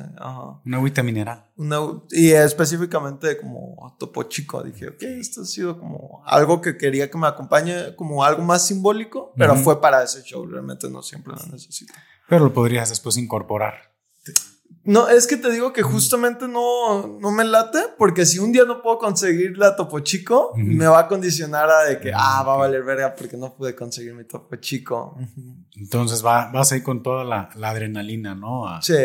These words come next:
Speaker 1: sí, sí.
Speaker 2: Y ahora sí que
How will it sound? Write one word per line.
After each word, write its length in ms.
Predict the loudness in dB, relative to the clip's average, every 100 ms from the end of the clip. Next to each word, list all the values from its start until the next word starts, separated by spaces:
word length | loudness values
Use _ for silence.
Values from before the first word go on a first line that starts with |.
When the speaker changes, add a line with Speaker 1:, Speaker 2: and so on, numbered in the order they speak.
| 0 -4
Speaker 1:
sí, 160 | -14 -14
sí. 140 | -16 -16 -18 _ 0
Speaker 2:
Y 720 | 6 6 6 2 -6 _ _ _ _ _ _ _ _
ahora 300 | 4 6 6
sí 240 | 4 0 -2
que 560 | -2 0 -2 -4 _